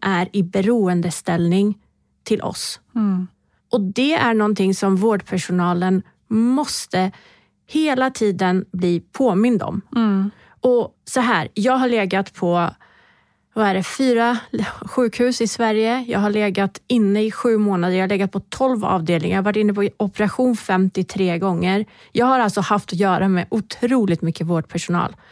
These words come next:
Speaker 1: Och jag kan med handen på hjärtat säga att nittionio procent av dem är på rätt plats.
Speaker 2: Mm.
Speaker 1: Det finns några som inte borde sökt sig till vårdyrket, i min uppfattning.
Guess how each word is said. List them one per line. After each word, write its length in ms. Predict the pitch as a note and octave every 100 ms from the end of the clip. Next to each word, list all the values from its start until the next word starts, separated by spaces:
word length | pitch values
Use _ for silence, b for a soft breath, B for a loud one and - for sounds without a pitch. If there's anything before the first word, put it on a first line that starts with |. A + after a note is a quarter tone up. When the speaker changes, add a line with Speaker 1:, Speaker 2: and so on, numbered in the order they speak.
| B B
Speaker 1:
Och 80 | G#3
jag 180 | A3+ B3+
kan 140 | A3
med 100 | G3+
handen 400 | G#3 F3+ F#3 F#3
på 60 | F#3+
hjärtat 360 | E3+ - E3+
säga 400 | - E3 D#3+ F3 B B B
att 340 | F3+ - - b b b b b
nittionio 560 | G#3 G#3 F#3+ F#3+ F3+ E3+
procent 380 | F#3+ F#3+ F3 F#3
av 140 | E3+
dem 140 | E3+ -
är 140 | D#3+
på 140 | -
rätt 260 | F#3 E3+ -
plats. 460 | - - - - _ _
Speaker 2:
Mm. 320 | B3+ G#3 F#3+ G3
Speaker 1:
Det 120 | G#3
finns 400 | A#3+ G#3 G3 -
några 720 | G#3+ C#4 B3 F#3 G#3 B3 C#4 - -
som 220 | G#3 G3+
inte 220 | G3 F3
borde 240 | E3+ F3+
sökt 280 | - F3+ F3+
sig 140 | - -
till 120 | D#3+
vårdyrket, 840 | E3+ D#3+ - F3+ - F#3+ - - -
i 120 | G3+
min 240 | F#3 F#3
uppfattning. 640 | F3+ - E3+ D3+ F3+ F#3+